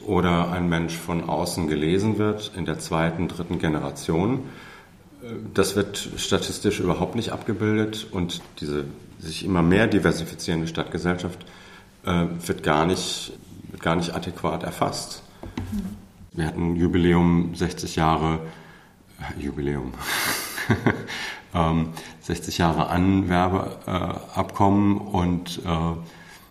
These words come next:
Speaker 1: Musik aus dem geografischen Gebiet der Türkei ist seit sechzig Jahren Teil von Musikkultur in Deutschland, oftmals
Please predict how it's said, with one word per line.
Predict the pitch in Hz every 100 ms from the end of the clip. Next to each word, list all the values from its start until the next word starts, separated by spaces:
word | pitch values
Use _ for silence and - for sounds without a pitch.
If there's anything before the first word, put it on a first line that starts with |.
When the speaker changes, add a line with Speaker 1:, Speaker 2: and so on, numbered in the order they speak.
| - -
Speaker 1:
Musik | - 98 82 87 110 - -
aus | 80 85 98 - - - - - - - - -
dem | 92 87 87 87
geografischen | 92 90 90 76 85 95 98
Gebiet | 82 95 92
der | 85
Türkei | 85 82 76 78
ist | 80
seit | - 82
sechzig | - - - - -
Jahren | 76 76 80
Teil | - 78 76 78
von | - 78 76 76 - - - - -
Musikkultur | 87 85 92 - - 85 - 87 85
in | 80
Deutschland, | 78 76 - 98 101 - - - - - -
oftmals | - 85 - 78 - - - -